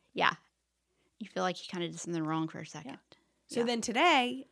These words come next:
Speaker 2: I actually had this conversation with coworkers. I don't remember how it came up. But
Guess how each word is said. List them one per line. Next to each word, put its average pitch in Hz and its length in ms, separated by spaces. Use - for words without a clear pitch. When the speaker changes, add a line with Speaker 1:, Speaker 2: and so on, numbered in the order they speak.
Speaker 2:
I 214 80
actually 233 400
had 226 220
this 240 120
conversation 202 520
with 190 100
coworkers. - 640
I 196 60
don't 254 140
remember 214 340
how 190 160
it - 100
came 175 200
up. - 260
But 190 280